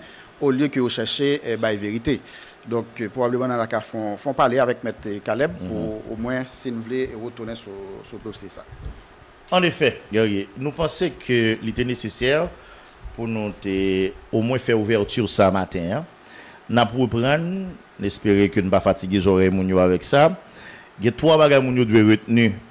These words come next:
Speaker 2: dans quatre dossiers ça. Pour le bagage là, c'est que U L C C a, euh, lancé une enquête jeudi ou bien demain, d'après information nous-mêmes nous disposer, sous gestion notamment actuelle directeur général F N E A,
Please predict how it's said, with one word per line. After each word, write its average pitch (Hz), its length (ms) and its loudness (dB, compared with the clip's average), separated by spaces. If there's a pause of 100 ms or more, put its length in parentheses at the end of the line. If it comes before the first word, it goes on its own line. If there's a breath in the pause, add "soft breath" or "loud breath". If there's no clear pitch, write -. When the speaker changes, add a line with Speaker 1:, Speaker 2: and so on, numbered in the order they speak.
(160)
Speaker 2:
dans 98 840 4
quatre 104 180 0
dossiers 101 320 -4
ça. 120 260 2
Pour 123 180 -2
le 123 60 2
bagage 117 300 6
là, 110 100 6
c'est 107 220 2
que 104 340 0 (800)
U 123 120 2
L 117 140 4
C 120 180 -2
C 120 420 2 (960 loud breath)
a, 113 240 4 (100)
euh, 104 440 8
lancé 117 540 2
une 104 360 -4
enquête 117 380 -2 (480)
jeudi 95 440 -2
ou 110 120 2
bien 104 180 -4
demain, 98 320 -4
d'après 95 320 0
information 95 480 -4
nous-mêmes 98 320 -8 (500 loud breath)
nous 104 160 2
disposer, 98 760 2
sous - 320 -4
gestion 117 480 -4
notamment 107 560 2
actuelle 104 640 0
directeur 101 440 2
général 95 460 0
F - 100 -8
N 92 160 -4
E 87 120 0
A, 127 100 -2